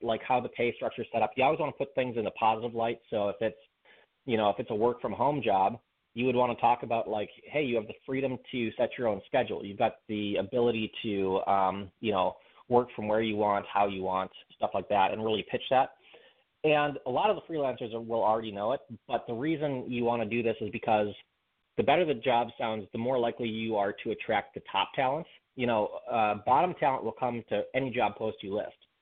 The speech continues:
They don't really care. But the top talent, they actually need to be convinced 'cause they can go get a bunch of different jobs. So you have to tell them why your job is so useful. Um, and then, of course, what we do is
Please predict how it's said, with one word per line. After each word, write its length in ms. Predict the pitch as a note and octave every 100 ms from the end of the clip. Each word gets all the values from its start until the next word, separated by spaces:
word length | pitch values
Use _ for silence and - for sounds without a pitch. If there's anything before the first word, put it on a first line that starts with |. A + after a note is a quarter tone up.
| _ _ _ _ _ -
They 100 | A#2
don't 140 | A2
really 160 | G#2 G2
care. 340 | - A2 - - _ - _ _ -
But 160 | C3+
the 60 | -
top 280 | E3+ A#3 -
talent, 320 | B2 G#2+ A#2
they 100 | B2
actually 280 | C#3+ - C3
need 140 | A2+
to 40 | G#2+
be 120 | G2+
convinced 400 | - G#2 D3+ - -
'cause 100 | G#2+
they 140 | B2
can 80 | B2
go 120 | A2+
get 160 | G2+ G#2
a 40 |
bunch 200 | F#2+ G2
of 60 | G2+
different 240 | G2+ G2+
jobs. 320 | F#2+ G2 A#2 D#3+ _ _
So 80 | C3+
you 80 | C#3+
have 100 | D#3
to 120 | A#2+
tell 260 | G2+ - B2
them 240 | B2+ G2+
why 260 | G2 A2 A#2+
your 200 | A#2+ G#2
job 300 | F#2+ G#2+ G2+
is 60 | G2
so 100 | -
useful. 480 | F#2+ G2+ - - - _ - - - _ _
Um, 360 | - B2 A#2+ A#2
and 100 | C3+
then, 100 | E3
of 100 | D#3
course, 260 | - D3 B2+ - -
what 180 | C#3 B2+
we 160 | D3+
do 320 | F3+ D#3+ D3 C3+
is 440 | A#2 A2+ A2 A2